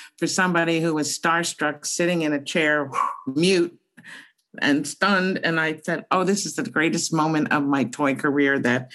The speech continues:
the licensing person who I had so much respect for liked it that much. So that was a moment. And it became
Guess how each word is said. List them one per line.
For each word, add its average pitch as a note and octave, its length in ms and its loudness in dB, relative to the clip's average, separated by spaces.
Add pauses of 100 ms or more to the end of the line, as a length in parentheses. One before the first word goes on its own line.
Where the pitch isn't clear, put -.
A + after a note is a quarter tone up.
(460)
the E3 100 4
licensing G#3 720 2
person D#3+ 400 -2
who D#3+ 160 0
I D#3 180 2 (320)
had D3 240 -4
so F#3+ 220 0
much F3+ 200 -2
respect G3 520 -2
for D#3 400 0 (480)
liked E3+ 400 2
it D#3 160 0
that - 180 0
much. - 560 -2
So D3 520 0 (380)
that E3 220 2
was E3+ 140 0
a F3 40 2
moment. E3+ 520 2 (120)
And F3 380 2 (420)
it A3+ 240 2
became F#3+ 960 2